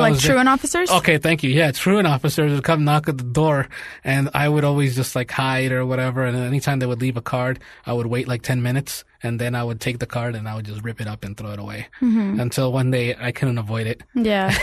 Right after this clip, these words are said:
Speaker 2: <laughs> And then it was one from, from my high school saying that, um, I had been kicked out of the school and I needed to go up there with my parent and sign some paperwork saying
Speaker 1: Yeah.
Speaker 2: that, that.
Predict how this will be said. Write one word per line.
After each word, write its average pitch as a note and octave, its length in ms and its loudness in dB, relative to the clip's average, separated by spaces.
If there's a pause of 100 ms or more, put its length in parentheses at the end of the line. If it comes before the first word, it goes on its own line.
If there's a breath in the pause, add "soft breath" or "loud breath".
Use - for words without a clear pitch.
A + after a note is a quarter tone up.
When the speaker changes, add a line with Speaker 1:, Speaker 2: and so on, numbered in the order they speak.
Speaker 2:
<laughs> E3 120 2
And D#3 400 4
then D3 220 2 (400 loud breath)
it D#3 100 2
was D3+ 200 2
one C#3+ 160 2
from, C3 340 0 (140)
from B2 560 0
my C3 160 0
high B2+ 140 0
school A#2+ 240 -6
saying A#2+ 400 -2
that, A2 280 -6
um, A2+ 300 -4 (380)
I G#2+ 80 -4
had G#2+ 240 -4
been A2+ 300 -6 (180)
kicked - 240 -6
out A2+ 160 -6
of A2 80 -10
the - 60 -14
school A2 260 -8
and A2 80 -6
I G#2+ 80 -6
needed A#2 240 -6
to A2 60 -8
go A2 220 -8
up A2 160 -10
there A2+ 180 -6
with A#2 160 -6
my A2+ 140 -4
parent A2+ 360 -6 (400 loud breath)
and G#2 340 -8 (200)
sign C3 440 -2
some E3 160 -2
paperwork D#3+ 480 0
saying B2+ 180 0
Speaker 1:
Yeah. D#3+ 180 2
Speaker 2:
that, - 80 -4
that. D#3 240 0